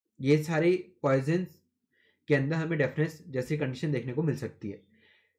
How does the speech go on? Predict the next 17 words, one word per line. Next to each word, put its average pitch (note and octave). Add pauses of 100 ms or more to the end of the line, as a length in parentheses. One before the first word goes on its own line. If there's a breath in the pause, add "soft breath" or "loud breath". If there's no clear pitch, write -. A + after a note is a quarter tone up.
(140 soft breath)
टेनिटस D#3
किस F#3
कंडीशन F3
के E3+
अंदर F#3
देखने F3
को F3+
मिल E3+
सकती E3+
है E3+
हमें? D#3+ (600)
aminoglycosides D#3
के F3
अंदर, E3 (1600)
furosemide D#3+
के F3
अंदर, E3